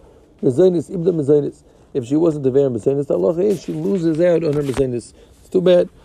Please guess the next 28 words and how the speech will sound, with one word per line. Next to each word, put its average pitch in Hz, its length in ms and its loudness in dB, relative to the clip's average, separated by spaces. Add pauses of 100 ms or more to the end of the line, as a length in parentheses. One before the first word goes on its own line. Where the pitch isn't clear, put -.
(160)
So 170 140 -4
Gemara 139 300 2
Hashash 151 340 -2
Tayim 143 280 2
Ibda 139 200 2
Shalosh 143 340 0
Mibai. 131 380 0
You 113 40 -12
told 151 180 -2
me 139 100 2
already 135 160 0
she 135 120 -12
loses 135 460 0 (400)
after - 220 -4
two 165 160 2
years. 135 160 2
Did 110 140 -8
you 110 60 -2
have 123 100 -2
to - 100 -20
tell 135 140 -2
me 135 100 -6
three 147 220 0
years 123 200 2
as 107 100 -12
well? 147 200 4
Two 165 280 2
and 120 220 -6